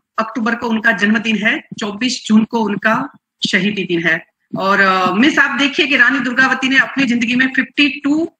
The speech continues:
अ, battles को face किया, जिसमें से फिफ्टी वन, यानी जो last वाली battle है,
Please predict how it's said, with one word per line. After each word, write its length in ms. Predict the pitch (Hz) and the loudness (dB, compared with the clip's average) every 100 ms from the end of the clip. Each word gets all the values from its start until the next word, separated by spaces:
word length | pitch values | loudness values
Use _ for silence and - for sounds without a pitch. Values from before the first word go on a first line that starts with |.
| _ _ - | _ _ -6
अ, 180 | 196 196 | -2 0
battles 560 | 185 220 226 269 262 - | 0 0 0 -2 -4 -8
को 140 | 262 | -8
face 420 | 269 - 233 226 - | -4 -2 -2 -2 0
किया, 180 | 240 | 2
जिसमें 340 | 226 226 - 269 | 2 -2 -4 -2
से 120 | 302 | -2
फिफ्टी 480 | - 277 - - 311 | 0 -2 -2 0 2
वन, 440 | 220 277 311 - | 4 2 0 -4
यानी 260 | 208 311 294 | 0 2 0
जो 340 | 208 254 285 285 | 0 0 0 -2
last 360 | 208 247 - | 0 0 0
वाली 180 | 269 277 | 0 0
battle 360 | 247 240 247 247 | 2 2 0 0
है, 300 | 269 285 | 0 -2